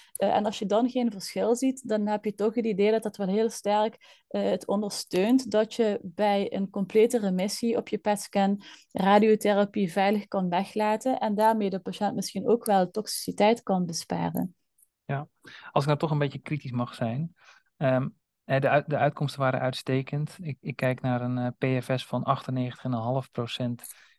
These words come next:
Speaker 2: in de patiënten die, eh, radiotherapie, therapie gehad hadden en zesennegentig komma twee procent in de observatiearm, dus geen radiotherapie. Dan heb je het nog steeds wel, absoluut gezien, over een verschil van twee procent. En, eh,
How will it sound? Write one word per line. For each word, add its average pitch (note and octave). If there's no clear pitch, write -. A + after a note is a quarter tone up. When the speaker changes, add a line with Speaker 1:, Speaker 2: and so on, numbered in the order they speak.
Speaker 2:
in C3
de B2+
patiënten B2
die, B2
eh, A#2
radiotherapie, C3
therapie B2+
gehad B2+
hadden A#2+
en B2+
zesennegentig C3
komma B2
twee C3+
procent A#2+
in C3
de A#2
observatiearm, C3
dus A#2+
geen C3+
radiotherapie. C3
Dan C3+
heb E3
je D#3
het C#3
nog C3
steeds E3
wel, A#2+
absoluut C3
gezien, A#2
over A#2+
een A#2
verschil B2
van B2
twee B2
procent. A#2+
En, B2+
eh, B2